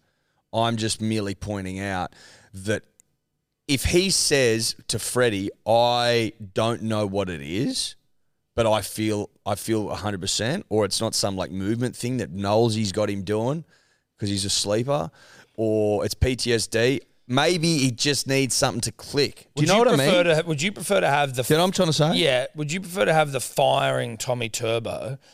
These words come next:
Speaker 2: with the constant looming risk of injury, or the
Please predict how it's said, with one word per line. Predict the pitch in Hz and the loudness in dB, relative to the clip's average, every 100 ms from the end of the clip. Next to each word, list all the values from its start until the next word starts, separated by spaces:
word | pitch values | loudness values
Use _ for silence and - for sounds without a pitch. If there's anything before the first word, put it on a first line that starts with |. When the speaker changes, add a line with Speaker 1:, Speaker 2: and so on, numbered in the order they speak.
| _ _ | _ _
Speaker 2:
with | 127 117 | -8 -6
the | 117 | -8
constant | - - 147 147 - 131 101 | -8 -6 -4 -4 -6 -6 -6
looming | 120 120 117 110 | -4 -2 -4 -4
risk | 110 - | -4 -4
of | 113 | -6
injury, | 113 113 104 98 120 143 _ - | -6 -6 -8 -8 -10 -12 _ -4
or | 117 113 110 110 | 0 2 2 0
the | 110 113 113 110 | -4 -6 -4 -6